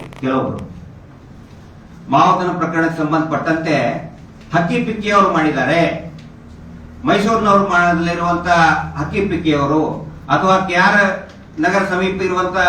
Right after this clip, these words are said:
ಕೃಷ್ಣ ಪಕ್ಷಿರಾಜಪುರದಲ್ಲಿದ್ದಂತ ಹಕ್ಕಿ ಪಿಕ್ಕಿ ಜನಾಂಗದವರು ಮಾಡಿದ್ದಾರೆ, ಈಗ ಅವರು ಮೈಸೂರು ಜೈಲಿನಲ್ಲಿದ್ದಾರೆ, ಹಿಂಗಾಗಿ ಅವ್ರನ್ನ ಅರೆಸ್ಟ್ ಮಾಡಕ್ ಬರೋದಿಲ್ಲ ಅಂತೇಳಿ ಸುಳ್ಳು ಅಪಪ್ರಚಾರವನ್ನ ಮಾಡ್ತಾನೆ ಬಂದ್ರು.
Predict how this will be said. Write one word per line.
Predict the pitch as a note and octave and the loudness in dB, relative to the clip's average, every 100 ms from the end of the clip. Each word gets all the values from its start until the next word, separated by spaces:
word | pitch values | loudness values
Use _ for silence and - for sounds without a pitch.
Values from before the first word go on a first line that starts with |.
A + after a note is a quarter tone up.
| F3 E3+ - - - - - - - | 4 2 -4 -12 -16 -18 -18 -18 -4
ಕೃಷ್ಣ | G3+ G3+ - - | -2 -2 -4 -2
ಪಕ್ಷಿರಾಜಪುರದಲ್ಲಿದ್ದಂತ | - A#3 G#3+ G#3+ G3+ - G3 G3 F#3+ F3+ - - - C#3+ - - | -2 0 2 2 2 2 2 4 4 0 -2 -2 0 0 2 2
ಹಕ್ಕಿ | D4+ A3+ A3 | 0 -2 -2
ಪಿಕ್ಕಿ | - G3+ F#3+ | -2 0 0
ಜನಾಂಗದವರು | F#3 F3+ F3 F3 F3 E3 | 2 2 2 2 2 2
ಮಾಡಿದ್ದಾರೆ, | E3 E3 D#3+ A#3 C4 - F#3+ | 2 2 2 2 0 -4 -2
ಈಗ | G3+ G#3 | 2 2
ಅವರು | G3+ - - - - - D3+ | 2 0 -4 -10 -12 -4 -2
ಮೈಸೂರು | G#3+ A#3+ B3+ A3 | 0 0 -2 0
ಜೈಲಿನಲ್ಲಿದ್ದಾರೆ, | A3+ A3 F#3+ D#3 - F3 - - - A#3 | 2 2 0 0 0 0 0 -4 -6 0
ಹಿಂಗಾಗಿ | D#4 D4 C4+ B3 | 2 4 4 4
ಅವ್ರನ್ನ | A#3 G#3 G3 | 4 4 0
ಅರೆಸ್ಟ್ | G3+ G3 | -2 -4
ಮಾಡಕ್ | F3 F3 D#3+ | -2 -2 -2
ಬರೋದಿಲ್ಲ | D3+ D3+ C#3 C#3 - - | -4 -4 0 2 2 2
ಅಂತೇಳಿ | D#3+ G3+ A3 - - | -2 -6 -6 -10 -4
ಸುಳ್ಳು | G#3+ A#3 A#3 A#3 - | 0 2 2 2 2
ಅಪಪ್ರಚಾರವನ್ನ | G#3 G#3 G3 F3+ F#3+ F#3 F3 F3 F3+ A3 A#3 - - G3+ | 0 -2 -4 -2 2 2 2 0 0 0 -2 -6 -4 0
ಮಾಡ್ತಾನೆ | F3 F3 F#3 F3 | 2 0 0 0
ಬಂದ್ರು. | E3 E3 A3 | -2 -2 0